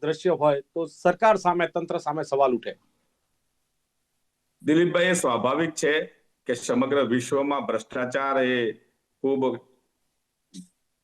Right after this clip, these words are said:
Speaker 2: રોગ જ બની ગયો છે અને એવો જટિલ, કેન્સરથી પણ વધારે અઘરો રોગ બન્યો છે. એટલે ભ્રષ્ટાચાર ડગલે ને પગલે જોવા મળે છે.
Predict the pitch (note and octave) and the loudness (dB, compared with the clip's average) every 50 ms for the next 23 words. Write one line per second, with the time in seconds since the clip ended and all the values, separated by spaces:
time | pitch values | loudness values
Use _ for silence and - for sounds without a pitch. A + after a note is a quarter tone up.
0 | _ _ - - G#2 G#2 A#2+ C3 D3 E3 F3 E3+ D#3 F3+ F3+ - - E3 D3+ D#3 | _ _ -18 -8 -4 -2 0 2 2 2 2 2 0 0 -2 -4 -6 -6 -4 -4
1 | D#3 E3 F3 E3+ D#3 E3+ E3+ E3+ E3+ F#3 F3 F3 D#3 C3+ C3+ C#3+ D3 D3 C#3+ C3+ | -2 -2 -2 0 0 0 0 0 -2 -2 -2 -2 -2 -4 -4 -4 -4 -2 -2 -2
2 | B2 A2 - - _ _ _ _ _ _ _ A2 B2+ D#3 E3 - - C3+ C3 C3 | -4 -6 -8 -14 _ _ _ _ _ _ _ -2 -2 -2 -2 -2 -2 -4 -2 0
3 | F3+ F3 F#3 F3+ D#3+ - F#3 - C#3 C3 C3 B2+ D#3 D3 C#3 D3+ D#3 D#3 D3+ C#3+ | 0 0 2 0 0 -2 -4 -4 -2 -2 0 0 -2 -2 -2 -2 -2 -2 -2 -2
4 | B2+ A#2 G2+ A2 A#2+ C3 C#3 C#3+ C3+ A#2 G2+ - _ _ _ _ _ _ _ _ | -2 -2 -2 -2 -2 -2 0 0 0 -2 -4 -8 _ _ _ _ _ _ _ _
5 | _ _ - G2+ G#2 G2 G#2+ A#2 C3 C#3 B2+ A#2+ B2 B2 A#2+ B2 B2+ B2+ C3 C3+ | _ _ -6 -6 -4 -2 -2 0 0 0 0 0 0 0 0 0 0 0 0 0
6 | C3+ C3 - D3 C#3+ D#3+ F3 - _ _ _ _ _ _ _ _ _ _ _ _ | -2 -2 -4 -4 -6 -6 -8 -12 _ _ _ _ _ _ _ _ _ _ _ _
7 | C#3+ D3 C#3+ - B2 B2 A#2+ - - E3 E3+ F3 F3 E3+ F3 E3+ E3+ E3+ C#3 C3+ | -6 -6 -2 -2 -2 -2 -2 -2 -2 0 0 0 0 0 0 0 -2 -2 0 0
8 | C3 B2+ D3 D3+ D#3 D#3+ D#3 - - C3 C3+ D3 D#3+ D#3 D#3+ E3+ D3+ D#3+ C3+ A2 | 0 2 2 0 0 -2 -2 -2 -2 0 0 0 0 0 0 2 2 2 0 -2
9 | G2 F#2 F2+ F2+ F2 - - | -4 -6 -8 -10 -10 -14 -20